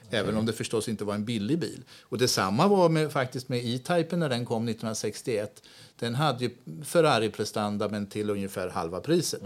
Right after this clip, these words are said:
Speaker 1: Så att
Speaker 2: Mm.
Speaker 1: det har ju... Det, det har ju aldrig varit billiga bilar när de har varit nya, men de har varit prisvärda, kan man
Speaker 2: Mm.
Speaker 1: väl säga.
Speaker 2: Mm.
Speaker 1: Och det är klart att lyxbilstämpeln, den finns väl där.
Speaker 2: Mm.
Speaker 1: Eh,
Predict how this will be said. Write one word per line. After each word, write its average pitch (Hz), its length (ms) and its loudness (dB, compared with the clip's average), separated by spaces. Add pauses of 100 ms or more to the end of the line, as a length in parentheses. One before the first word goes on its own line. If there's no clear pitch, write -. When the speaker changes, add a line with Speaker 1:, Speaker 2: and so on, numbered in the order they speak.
Speaker 1:
Så 95 60 4
att 123 80 6
Speaker 2:
Mm. 95 100 -2 (480)
Speaker 1:
det 143 120 6
har 139 200 6
ju... 151 220 6 (280)
Det, 160 240 -8
det 156 100 4
har 147 80 6
ju 160 80 8
aldrig 147 280 4
varit 165 180 4
billiga 156 540 4
bilar 95 420 0
när 113 120 -2
de 104 140 0
har 101 80 -4
varit 101 220 -2
nya, 95 360 -2
men 110 200 -2
de 110 160 0
har 107 140 0
varit 104 280 -2
prisvärda, 147 540 0 (220)
kan - 40 -16
man 95 80 -2
Speaker 2:
Mm. 95 120 0
Speaker 1:
väl 95 80 0
säga. 87 320 -6 (180)
Speaker 2:
Mm. 87 320 -6
Speaker 1:
Och 139 120 4
det 147 60 6
är 143 40 4
klart 123 280 2
att 107 160 -4 (580)
lyxbilstämpeln, 135 1080 0
den 139 160 2
finns 87 460 -6
väl 87 140 -2
där. - 360 -8 (120)
Speaker 2:
Mm. 90 240 -2 (420)
Speaker 1:
Eh, 107 400 -2